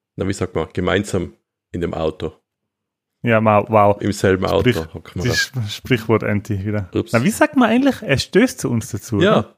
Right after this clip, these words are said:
Speaker 1: stößt zu uns dazu.
Speaker 2: Oder er sticht zu uns dazu.
Speaker 1: Na, stichen nicht.
Speaker 2: Okay.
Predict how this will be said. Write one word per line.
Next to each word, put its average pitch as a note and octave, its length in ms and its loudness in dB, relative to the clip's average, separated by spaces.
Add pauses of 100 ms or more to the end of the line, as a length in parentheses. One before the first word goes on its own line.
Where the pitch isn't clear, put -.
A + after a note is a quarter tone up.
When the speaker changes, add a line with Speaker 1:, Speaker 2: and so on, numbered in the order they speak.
(120)
Speaker 1:
stößt - 240 -8
zu B2 80 -4
uns A#2 120 -4
dazu. C#3+ 300 -2
Speaker 2:
Oder C3+ 160 2
er C3+ 100 2
sticht - 380 -2
zu A#2 100 -2
uns G#2 140 -2
dazu. G2+ 320 -8
Speaker 1:
Na, G#2+ 240 -4
stichen - 440 -6
nicht. - 200 -14 (1700)
Speaker 2:
Okay. G#2 360 -4